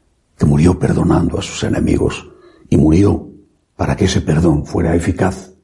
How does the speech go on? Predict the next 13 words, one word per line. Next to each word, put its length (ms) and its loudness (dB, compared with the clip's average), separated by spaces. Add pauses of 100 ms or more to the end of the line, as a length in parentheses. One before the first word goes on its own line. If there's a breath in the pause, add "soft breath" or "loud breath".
(1000)
para 280 -4
todos 320 -2
sus 160 -14
enemigos, 540 -2
que 120 -4
somos 380 -4
aquellos 420 -2
que 100 -2
somos 340 -4
pecadores. 760 -6 (1600 loud breath)
Ahora 200 4
el 80 4
Señor, 540 2